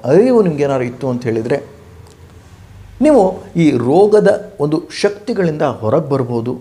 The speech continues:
ಆರೋಗ್ಯವಂತ ಸ್ಥಿತಿಯನ್ನು ನೀವು ತಲುಪಬಹುದು ಅಂತ ನಾನು ನಿಮಗೆ ತಿಳಿಸ್ತಾ ಇದ್ದೀನಿ ಸ್ನೇಹಿತರೆ. So ಇದಿಷ್ಟು ಮಾಹಿತಿ ಹತ್ತು ರೂಪಾಯಿ ಡಾಕ್ಟರ್ ಅಥವಾ ಫ್ರೀ ಡಾಕ್ಟರ್ನ ಬಗ್ಗಿನ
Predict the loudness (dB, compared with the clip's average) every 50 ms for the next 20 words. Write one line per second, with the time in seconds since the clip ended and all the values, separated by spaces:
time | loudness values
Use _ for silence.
0 | -8 -8 -6 -6 -4 -4 -6 -6 -6 -6 -6 -8 -8 -8 -8 -10 -10 -10 -8 -6
1 | -6 -6 -4 -6 -8 -6 -6 -6 -6 -8 -10 -14 -20 -18 -8 -4 -2 -2 0 -2
2 | -4 -6 -8 -18 -18 -8 -2 0 0 0 -2 -6 -10 -10 -8 -8 -6 -4 -2 -2
3 | 0 -2 -2 -4 -6 -10 -12 -12 -12 -12 -12 -10 -10 -10 -10 -10 -14 -14 -10 -10
4 | -8 -8 -8 -10 -10 -10 -12 -12 -10 -12 -16 -16 -18 _ _ _ _ _ _ _
5 | _ _ _ _ _ _ _ _ _ _ _ _ _ _ -20 -20 -20 -10 -2 0
6 | 2 2 2 0 -2 -2 -2 -2 0 2 4 4 4 4 2 2 -2 -2 -4 -4
7 | -4 -6 -8 -8 -10 -12 -12 -12 -10 -10 -10 -10 -10 -8 -6 -4 -4 -4 -4 -4
8 | -4 -4 -4 -4 -6 -6 -8 -6 -6 -6 -6 -8 -10 -10 -10 -10 -10 -12 -14 -10
9 | -6 -4 -4 -4 -2 -2 -4 -4 -4 -6 -6 -6 -6 -6 -8 -10 -10 -14 -20 -18
10 | -12 -12 -10 -10 -8 -8 -8